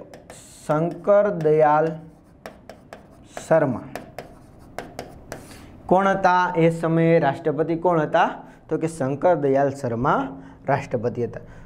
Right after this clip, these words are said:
તો આટલી માહિતી આપણે યાદ રાખીશું. ઘણી વખત આવા સવાલ પણ આપણે પરીક્ષામાં પૂછાતા હોય છે. તો અહીંયા આપણે સંખ્યા પૂછી છે, પણ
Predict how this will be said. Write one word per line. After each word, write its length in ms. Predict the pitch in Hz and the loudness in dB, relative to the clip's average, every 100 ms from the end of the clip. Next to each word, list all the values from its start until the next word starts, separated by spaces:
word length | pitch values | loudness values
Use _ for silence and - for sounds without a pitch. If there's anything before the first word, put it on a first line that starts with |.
| - | -2
તો 80 | |
આટલી 440 | 190 - 160 165 226 | -2 0 -2 0 0
માહિતી 380 | 220 185 185 196 | 0 -2 0 2
આપણે 280 | 175 185 165 | 2 0 0
યાદ 260 | 160 170 | 2 2
રાખીશું. 400 | 175 175 180 180 | 0 -2 -2 -2
ઘણી 220 | 180 156 | -2 -2
વખત 220 | 165 160 - - | -2 -2 -4 -2
આવા 200 | 156 170 | 2 2
સવાલ 300 | 165 165 170 | 2 0 0
પણ 160 | 170 | -4
આપણે 220 | 156 156 | -6 -6
પરીક્ષામાં 800 | 156 156 147 - 143 151 214 269 - - - | -8 -6 -6 -6 -4 0 0 -4 -14 -16 0
પૂછાતા 440 | 180 180 202 202 | 0 4 2 4
હોય 240 | 175 156 151 | 4 4 2
છે. 200 | 151 165 | 0 -4
તો 380 | - - - | -6 -16 -4
અહીંયા 180 | 165 175 | 0 2
આપણે 200 | 175 190 | 0 -2
સંખ્યા 480 | 190 190 196 202 226 | -4 -2 -2 2 2
પૂછી 340 | 180 170 160 | 2 0 -2
છે, 100 | 151 | -2
પણ 360 | 180 180 254 175 | -4 0 0 0